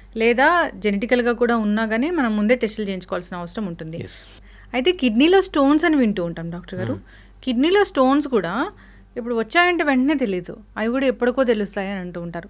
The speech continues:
Speaker 1: కొన్ని కొన్ని అయితే యూరిన్ త్రూ వెళ్ళిపోతాయంటారు.
Speaker 2: మ్మ్.
Speaker 1: కిడ్నీ స్టోన్స్ అనేది ఒక చాలా పెద్ద, ఆ, సబ్జెక్టే అయిపోయింది.
Speaker 2: అవును.
Speaker 1: కిడ్నీలో స్టోన్స్ అనేవి ఎందుకు ఫామ్ అవుతాయి, ఎవరిలో ఫామ్ అవుతాయి, ఏ ఏజ్‌లో ఫామ్ అవుతాయి, ఇవి యూరిన్ నుంచే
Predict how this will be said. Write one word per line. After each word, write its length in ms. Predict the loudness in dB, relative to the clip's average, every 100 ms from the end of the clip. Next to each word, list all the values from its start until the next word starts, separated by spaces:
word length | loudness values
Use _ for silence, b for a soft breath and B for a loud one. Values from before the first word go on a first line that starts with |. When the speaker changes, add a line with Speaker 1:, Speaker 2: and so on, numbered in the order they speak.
| -4
Speaker 1:
కొన్ని 220 | -2 0
కొన్ని 240 | 0 0
అయితే 160 | 0 0
యూరిన్ 360 | 0 2 2
త్రూ 100 | 2
వెళ్ళిపోతాయంటారు. 800 | 2 2 0 -2 -4 -4 -6 -10
Speaker 2:
మ్మ్. 420 | -10 -10 -10 -8 -6
Speaker 1:
కిడ్నీ 380 | -4 0 0
స్టోన్స్ 400 | -2 -2 -2 0
అనేది 500 | -2 -2 -4 -4 -6 -8 b b b -16
ఒక 180 | -10 -6
చాలా 420 | -4 -2 0 2
పెద్ద, 320 | 0 -2 -2 0
ఆ, 540 | 2 2 0 -2 -8
సబ్జెక్టే 540 | -4 -4 -2 -2 0
అయిపోయింది. 440 | -2 -2 -6 -8 -10
Speaker 2:
అవును. 200 | -12 -8
Speaker 1:
కిడ్నీలో 340 | -2 0 0
స్టోన్స్ 400 | -2 -2 -2 0
అనేవి 220 | 0 0
ఎందుకు 300 | -2 -4 -6
ఫామ్ 260 | -6 -6 -6
అవుతాయి, 380 | -8 -8 -8 -6
ఎవరిలో 360 | -4 0 0
ఫామ్ 260 | 0 -2 -4
అవుతాయి, 260 | -6 -6 -4
ఏ 240 | 0 0
ఏజ్‌లో 280 | 0 -2 -4
ఫామ్ 300 | -2 -4 -6
అవుతాయి, 400 | -10 -8 -10 -10 B B B -2
ఇవి 140 | 0
యూరిన్ 360 | 2 2 2 0
నుంచే 320 | 0 2